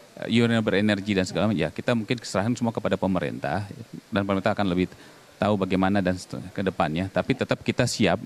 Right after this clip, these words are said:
apapun yang kita harus persiapan di masa yang akan datang. Tapi ya, menurut saya bahwa, eh, batu bara ini tetap dalam kondisi, tetap banyak masih dibutuhkan dalam waktu yang, eh,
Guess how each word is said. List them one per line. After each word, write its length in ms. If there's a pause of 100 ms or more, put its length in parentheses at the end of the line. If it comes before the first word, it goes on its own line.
(180)
apapun 400
yang 240 (400)
kita 320
harus 160
persiapan 480 (240)
di 80
masa 240
yang 160
akan 180
datang. 320 (220)
Tapi 240
ya, 80
menurut 240
saya 400 (420)
bahwa, 440 (180)
eh, 380 (500)
batu 240
bara 240
ini 80
tetap 240
dalam 480
kondisi, 480
tetap 320 (560)
banyak 320
masih 240
dibutuhkan 400
dalam 320 (240)
waktu 400
yang, 100 (540)
eh, 240